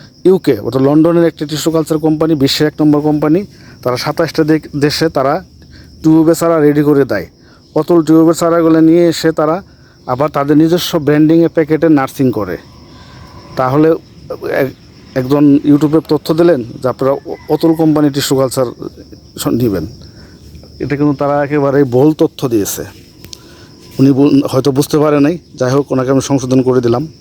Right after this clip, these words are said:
আশা করি উনি ভিডিওগুলো আমাদের দেখেন। আহ, সেটা হলো যে ডেট পাম লিমিটেড বা ডিপিডি কোম্পানির চারাগুলাই অতুল নিয়ে আসে। আমরা আবার এই, এই যে এগুলা যে দেখতেছেন, শাখার দেখতেছেন,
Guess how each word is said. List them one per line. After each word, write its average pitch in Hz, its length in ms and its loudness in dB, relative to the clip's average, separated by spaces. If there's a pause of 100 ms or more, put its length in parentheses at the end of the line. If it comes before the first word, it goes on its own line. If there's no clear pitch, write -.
(160)
আশা 113 180 -6
করি 127 160 2
উনি 123 200 4
ভিডিওগুলো 120 460 2
আমাদের 117 280 -2
দেখেন। 123 340 -2
আহ, - 1200 -6
সেটা 135 260 -2
হলো 139 280 2
যে 135 140 0
ডেট 135 260 0
পাম 151 220 0
লিমিটেড 143 340 4 (280)
বা 117 120 -2
ডিপিডি 131 420 0
কোম্পানির 127 460 0
চারাগুলাই 127 540 -2 (420)
অতুল 131 340 0
নিয়ে 123 220 0
আসে। 107 240 -4 (480)
আমরা 156 260 2
আবার 170 260 0 (480)
এই, 151 320 2
এই 147 120 0
যে 151 180 2
এগুলা 151 360 2
যে 151 100 2
দেখতেছেন, 156 280 -2
শাখার 147 360 -4
দেখতেছেন, 165 460 -2